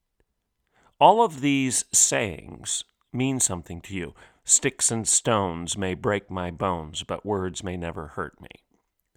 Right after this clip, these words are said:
These simple, childlike sayings that you recognize as I rattle them off, and you've got a list of others, have stuck in the recesses of your mind. They've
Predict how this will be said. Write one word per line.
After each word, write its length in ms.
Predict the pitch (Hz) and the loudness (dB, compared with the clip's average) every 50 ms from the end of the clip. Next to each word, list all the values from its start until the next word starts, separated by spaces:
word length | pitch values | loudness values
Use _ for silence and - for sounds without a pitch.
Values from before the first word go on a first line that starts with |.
| _ _ _ _ _ _ _ _ - | _ _ _ _ _ _ _ _ 0
These 200 | 131 147 139 - | 2 4 6 8
simple, 640 | - - - 156 170 - - 185 196 185 - _ _ - | 8 8 6 4 2 2 0 0 0 0 -4 _ _ -6
childlike 800 | - - 123 120 135 156 170 165 - 143 143 143 151 - - _ _ | -2 6 8 8 8 8 6 2 2 2 2 2 2 -4 -12 _ _
sayings 760 | - - - - 107 87 69 71 - - - - - - - _ _ _ _ _ _ _ _ - | 2 2 4 4 4 0 0 -8 -14 -18 -14 -10 -10 -10 -10 _ _ _ _ _ _ _ _ 0
that 160 | 131 139 143 156 | 2 2 2 4
you 180 | 147 170 190 | 2 2 4
recognize 720 | 170 170 170 165 - 135 101 - 104 85 82 85 101 95 | 6 6 4 4 2 -2 -4 -2 -4 -4 -4 -4 -4 -4
as 160 | 113 104 - | -2 0 4
I 80 | 117 104 | 4 4
rattle 360 | 104 101 104 107 113 127 117 | 4 4 2 2 2 0 -2
them 180 | 113 127 120 107 | -2 -2 0 2
off, 200 | 85 87 95 - | 2 2 2 0
and 140 | 117 113 127 | -2 -2 -2
you've 100 | 143 - | -2 -2
got 140 | 160 143 | -2 -2
a 60 | 143 135 | -2 0
list 280 | 123 139 131 - - | -2 0 -2 0 -2
of 100 | 131 113 | 0 2
others, 540 | 127 131 120 107 85 - - - - - - _ _ _ _ _ _ _ _ _ _ _ _ _ _ - | 2 2 2 2 -4 -8 -6 -8 -8 -8 -8 _ _ _ _ _ _ _ _ _ _ _ _ _ _ -8
have 180 | - 117 - | -8 -6 0
stuck 560 | - - - - - 143 135 - - - - - _ _ _ _ _ _ _ _ _ _ _ _ - | 4 4 4 6 4 0 -2 -2 -4 -12 -14 -14 _ _ _ _ _ _ _ _ _ _ _ _ -4
in 140 | 120 117 117 | -2 0 0
the 80 | 104 | 0
recesses 560 | 104 113 110 - - 107 95 - - 98 87 | 0 0 0 0 0 -2 -2 -4 -4 -4 -4
of 160 | 98 90 87 87 | -4 -4 -4 -4
your 120 | 87 87 | -6 -4
mind. 600 | 90 92 104 104 92 78 76 78 - - - - - _ _ _ - | -2 0 0 0 0 -2 -4 -12 -14 -16 -18 -20 -20 _ _ _ -8
They've 400 | - 110 110 107 104 98 - - | -2 0 0 2 0 -2 -6 -10